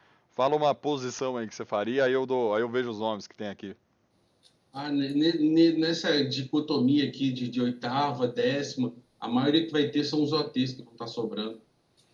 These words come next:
Speaker 2: Vai ter o Jalen Mayfield, eu, eu comecei a fazer a colinha já.
Speaker 1: Já?
Speaker 2: Tem um monte de gente discutindo, eu já comecei a ver nos rankings aqui, vou mudando e como eu, e lendo, aí na próxima a gente já começar falando.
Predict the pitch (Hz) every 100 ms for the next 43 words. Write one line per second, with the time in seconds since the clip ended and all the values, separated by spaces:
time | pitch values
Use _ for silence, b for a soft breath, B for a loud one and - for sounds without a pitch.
0 | - 120 120 139 123 135 143 143 131 -
1 | - 147 156 127 123 113 107 110 110 113
2 | - 143 135 147 143 139 139 - 127 123
3 | 123 113 113 117 - _ - 113 147 -
4 | _ _ _ _ - 120 139 143 131 131
5 | 135 - 131 123 139 123 - 143 139 135
6 | - 139 131 139 131 135 135 127 123 131
7 | 123 123 120 135 123 131 139 131 123 131
8 | 131 - 139 131 123 123 120 120 117 131
9 | 139 127 - _ _ - 123 127 127 123
10 | 131 131 135 127 131 131 135 131 - 131
11 | 135 120 123 143